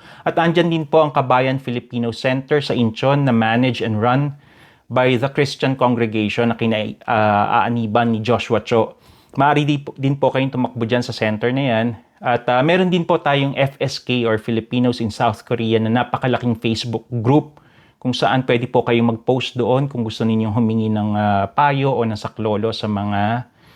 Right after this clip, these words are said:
kababayan natin dito. Ah, yun po. At, ah, so para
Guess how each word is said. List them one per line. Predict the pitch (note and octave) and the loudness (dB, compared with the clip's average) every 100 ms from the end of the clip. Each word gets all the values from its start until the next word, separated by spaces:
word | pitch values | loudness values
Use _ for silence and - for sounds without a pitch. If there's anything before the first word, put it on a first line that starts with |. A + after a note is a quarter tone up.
| - _ _ | -20 _ _
kababayan | G2+ G2 G2 F#2 F#2+ F#2 | -4 -2 -2 -2 -2 -4
natin | F2+ F#2+ G#2+ | -6 -8 -8
dito. | G#2+ - - F#2+ - _ _ _ _ _ _ _ | -8 -10 -8 -8 -10 _ _ _ _ _ _ _
Ah, | - A#2 A#2 | -4 0 2
yun | A#2+ A#2+ | 2 2
po. | B2 A2+ - | 2 0 0
At, | C3 - | -2 0
ah, | D#3 D#3 D#3 C#3+ - - - _ | 0 2 2 0 -8 -20 -20 _
so | - - | -10 0
para | F3 | 0